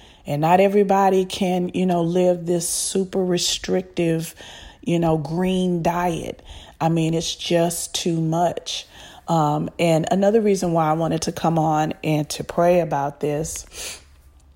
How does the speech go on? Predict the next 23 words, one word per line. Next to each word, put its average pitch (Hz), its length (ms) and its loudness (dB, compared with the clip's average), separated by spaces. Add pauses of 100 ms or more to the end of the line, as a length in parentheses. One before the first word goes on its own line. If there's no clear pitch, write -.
(300)
was 170 220 0
because 165 640 0
if - 160 -6
you 170 80 -2
followed 170 420 2
me 165 300 0
for 170 220 -4
any 160 240 0
time 151 380 -2
last 151 420 0
year 151 380 0
around 151 760 0
April, 160 560 -2 (640)
um, 151 260 2
I 156 80 -2
started 156 480 0
the 143 80 -6
keto 175 440 0
diet. 135 520 -6 (580)
And 160 360 4
I'm 156 200 2
still 202 540 4
keto, 139 640 -2